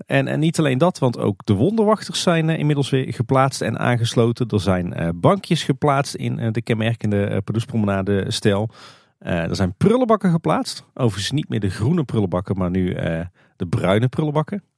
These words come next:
In, eh, het fantasierijk, eh, eh, thema, zeg maar. Dus het lijkt er echt op dat, eh, dat dit verlegde stukje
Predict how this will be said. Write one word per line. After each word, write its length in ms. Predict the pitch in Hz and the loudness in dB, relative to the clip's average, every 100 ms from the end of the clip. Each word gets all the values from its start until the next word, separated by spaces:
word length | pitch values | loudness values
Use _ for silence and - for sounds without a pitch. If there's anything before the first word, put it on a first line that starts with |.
| _ | _
In, 220 | 127 127 | -8 -4
eh, 120 | 117 117 | 0 0
het 220 | 120 127 - | -2 -8 -4
fantasierijk, 760 | 123 113 107 120 117 117 - | -4 0 -2 0 0 -2 -4
eh, 520 | 107 107 110 113 107 | -4 -2 -2 -2 -2
eh, 80 | 104 - - - _ | -2 -4 -16 -20 _
thema, 380 | - 120 120 117 | 0 2 4 2
zeg 180 | 110 113 | 2 2
maar. 180 | 127 190 _ _ _ | 2 0 _ _ _
Dus 140 | - 117 | -2 0
het 120 | 131 | 2
lijkt 200 | 220 240 | 2 2
er 60 | - | -2
echt 180 | - | 0
op 120 | 120 98 | 0 2
dat, 240 | 104 - | 0 4
eh, 160 | 98 98 | 2 4
dat 160 | 98 | 0
dit 160 | 113 - | 0 0
verlegde 380 | 113 127 185 123 | 2 2 0 -2
stukje 480 | - 107 - 85 | -2 -2 0 -4